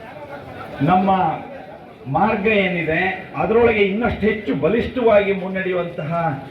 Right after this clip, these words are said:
ಸಂಕಲ್ಪವನ್ನ ಇಂಥ ಸಂದರ್ಭದಲ್ಲಿ ಮಾಡೋಣ.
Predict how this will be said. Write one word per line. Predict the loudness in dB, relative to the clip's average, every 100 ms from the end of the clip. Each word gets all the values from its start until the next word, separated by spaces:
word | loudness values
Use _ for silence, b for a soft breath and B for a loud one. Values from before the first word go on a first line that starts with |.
| -14 -2
ಸಂಕಲ್ಪವನ್ನ | 0 2 2 2 -2 0 -2
ಇಂಥ | -4 -2
ಸಂದರ್ಭದಲ್ಲಿ | -2 0 0 0 -2 0 0 0
ಮಾಡೋಣ. | 2 2 2